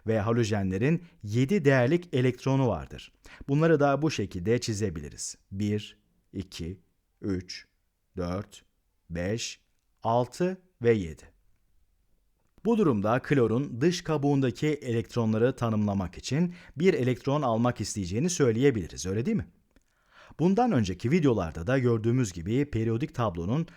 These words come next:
sağ üst kısmındaki atomlar soy gaz olmayanlardan bahsediyorum tabii. Örneğin oksijen ya da nitrojen, bunlar çok elektronegatif atomlardır.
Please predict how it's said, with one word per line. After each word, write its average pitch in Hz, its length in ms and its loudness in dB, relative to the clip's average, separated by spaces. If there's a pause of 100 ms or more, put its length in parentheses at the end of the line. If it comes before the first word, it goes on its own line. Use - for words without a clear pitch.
(140)
sağ 156 340 0
üst 202 200 -4
kısmındaki 95 540 -4
atomlar 117 580 0 (220)
soy 170 320 0
gaz 139 200 2
olmayanlardan 95 680 0
bahsediyorum 80 560 -10
tabii. 147 420 -2 (260)
Örneğin 131 460 4
oksijen 123 580 0
ya 101 160 2
da 90 100 -4
nitrojen, 117 680 -2 (160)
bunlar 123 460 0 (200)
çok 190 340 -2
elektronegatif 127 800 0
atomlardır. 82 760 -10